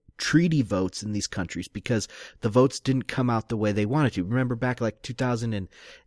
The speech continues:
eight, nine, ten, something like that? They, <laughs> they got the wrong answer from these, uh, votes, uh, popular votes on the,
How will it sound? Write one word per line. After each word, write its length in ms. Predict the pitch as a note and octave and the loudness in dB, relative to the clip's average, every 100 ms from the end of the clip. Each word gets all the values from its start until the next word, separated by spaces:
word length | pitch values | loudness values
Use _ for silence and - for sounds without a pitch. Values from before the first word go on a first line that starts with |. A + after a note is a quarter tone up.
| - | 2
eight, 260 | A#2 B2+ _ G2+ | 2 2 _ -6
nine, 360 | G#2+ A#2 A#2 | 0 0 0
ten, 300 | - A#2 A2+ | 0 -2 0
something 220 | - A2 | -2 -6
like 80 | A#2 | -4
that? 180 | A#2 A2 - - - - - | -6 -6 -12 -20 -20 -10 0
They, 300 | A#2+ A#2 - _ _ _ _ _ | 4 4 0 _ _ _ _ _
<laughs> 500 | _ - C3+ - - | _ -2 0 0 0
they 160 | C3 | 2
got 220 | C3 C#3+ - | 4 4 4
the 80 | |
wrong 380 | A2+ A#2 B2+ B2 | 4 4 4 2
answer 480 | - A#2 C3+ D#3+ D3+ | 2 2 2 2 2
from 260 | - A#2+ A#2 | 4 4 4
these, 320 | G#2+ - - _ _ _ _ _ | 2 -2 -8 _ _ _ _ _
uh, 220 | G2+ G2+ F#2+ - _ _ _ _ _ - _ _ _ A2+ G2 - | -4 -2 -4 -10 _ _ _ _ _ -20 _ _ _ -20 -4 2
votes, 580 | A2+ C#3+ - - - - | 4 2 0 -6 -6 -4
uh, 160 | G2+ F#2 - _ - | -4 -4 -8 _ -4
popular 380 | B2+ C3+ A2+ G#2 | -2 0 0 2
votes 260 | A#2 A#2 | 2 2
on 140 | A2+ | 0
the, 140 | F#2+ | 0